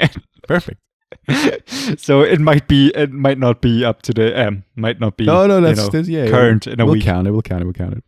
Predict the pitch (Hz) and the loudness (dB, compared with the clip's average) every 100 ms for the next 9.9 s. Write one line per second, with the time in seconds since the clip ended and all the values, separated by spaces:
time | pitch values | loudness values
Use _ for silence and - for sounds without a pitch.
0 | _ - 98 127 113 113 117 110 - 104 | _ -2 0 2 0 -2 -4 -4 -2 0
1 | 101 - 104 104 101 95 - 95 - - | 0 0 2 2 2 0 0 -2 -2 -2
2 | 95 95 98 98 101 95 101 98 101 - | 2 2 2 2 2 2 2 2 2 2
3 | 123 104 - - 120 127 113 - 113 110 | 2 2 2 0 0 2 2 2 2 4
4 | 120 107 104 104 101 101 - 101 - _ | 2 2 2 2 2 0 0 -2 -4 _
5 | - - - 170 156 - - 160 135 - | -20 -6 0 2 2 2 2 4 2 0
6 | - 117 - 107 113 135 147 123 110 113 | -4 -4 -4 -4 0 0 2 2 2 4
7 | 104 - 104 - 107 104 98 98 98 95 | 2 2 0 0 -2 0 2 2 4 4
8 | 95 98 117 95 90 92 87 - 92 95 | 2 2 2 0 -2 -2 -4 -2 -2 -2
9 | 95 92 92 90 95 92 87 - | -4 -4 -4 -2 -2 -2 -4 -14